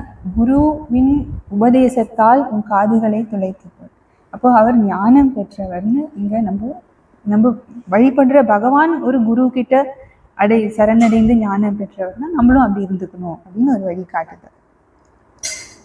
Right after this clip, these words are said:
சங்கர சுவன கேசரி நந்தன தேஜ பிரதாப மகாஜக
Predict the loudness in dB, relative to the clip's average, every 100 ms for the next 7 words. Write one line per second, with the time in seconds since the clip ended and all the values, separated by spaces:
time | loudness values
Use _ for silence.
0 | _ -2 4 4 4 4 4 4 2 -2
1 | 2 2 2 0 -8 -20 _ -2 0 0
2 | 2 4 6 6 4 4 2 2 4 4
3 | 2 -2 -10 _ _ 0 2 2 2 2
4 | 2 2 2 2 2 2 2 0 0 2
5 | 4 4 4 2